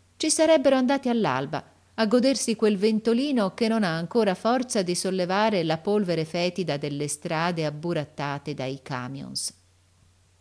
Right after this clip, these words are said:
Invece l'alba, dopo la fatica della notte e il rivoltarsi e il lottare tra il sonno e la veglia, li prostrava in un annichilimento di convalescenza. Un fiato d'aria si insinuava dal fondo.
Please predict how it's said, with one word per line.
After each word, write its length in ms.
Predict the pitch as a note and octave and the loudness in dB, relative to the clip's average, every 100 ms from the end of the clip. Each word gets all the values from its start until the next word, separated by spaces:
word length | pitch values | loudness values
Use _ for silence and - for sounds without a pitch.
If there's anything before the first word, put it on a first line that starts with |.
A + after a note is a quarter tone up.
| _ _ _ _ _ _ _ - | _ _ _ _ _ _ _ -4
Invece 380 | G3+ A#3 G3 | 2 2 2
l'alba, 420 | C#3+ C#3+ F3 D3+ - _ _ _ | 0 0 -2 -4 -10 _ _ _
dopo 240 | E3+ D#3 | -4 -2
la 100 | D#3+ | -2
fatica 400 | D#3+ D#3+ F#3 E3+ | -2 -4 -4 -2
della 220 | E3+ E3 | -2 -2
notte 380 | F#3 F#3 F3 C#3 | -2 -2 -4 -6
e 80 | D3 | -6
il 140 | D3+ | -4
rivoltarsi 840 | D#3+ D#3 D#3 D#3 F#3 E3+ D#3+ C#3 - _ - | -4 -2 -4 0 2 0 -2 -8 -10 _ -4
e 140 | F#3+ | 0
il 120 | F#3+ | 2
lottare 560 | F#3+ F#3+ - G#3+ D#3+ D3 | 0 0 0 2 0 -2
tra 120 | D#3 | -2
il 120 | D#3+ | -4
sonno 340 | D#3 G#3 G3+ F3 | -2 0 0 -2
e 60 | |
la 140 | F3+ G3 | -2 0
veglia, 420 | B3 B3 F#3 B2+ - _ _ | 2 2 0 -4 -10 _ _
li 160 | G#3 A3+ | -2 0
prostrava 680 | A3 G#3 - A#3+ C#4 A#3+ | 0 -2 -2 0 0 0
in 120 | F#3+ | 0
un 120 | G3 G3+ | 0 0
annichilimento 880 | A3 A3 G#3+ G3+ G3 G#3 A#3+ A#3 | 0 0 -2 -2 0 0 0 0
di 100 | G3 | -2
convalescenza. 960 | F#3+ F3+ F3 D#3+ D3+ - A2 E2+ - - - _ _ _ _ _ _ _ _ _ - | -2 -2 -2 -2 -4 -6 -8 -10 -12 -12 -14 _ _ _ _ _ _ _ _ _ -2
Un 180 | B3+ | 0
fiato 420 | A#3+ F#3 D3+ D#3 F#3 | 0 0 0 0 0
d'aria 380 | A3+ C#4 C4 | 2 2 0
si 140 | G3+ F#3 | 0 -2
insinuava 500 | E3 F3 E3+ E3+ E3 | -2 -2 -2 -2 -2
dal 200 | D#3 D3+ | -4 -6
fondo. 540 | - D3 C#3 C#3+ - | -6 -6 -6 -8 -10